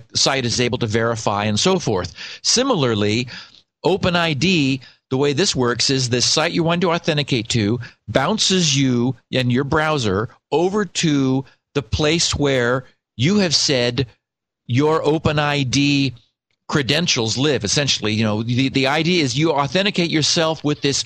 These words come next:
third-party site, and then having done so,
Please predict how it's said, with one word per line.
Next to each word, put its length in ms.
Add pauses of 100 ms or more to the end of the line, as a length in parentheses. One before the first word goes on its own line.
(180)
third-party 840
site, 580 (580)
and 200
then 300 (440)
having 360
done 240
so, 500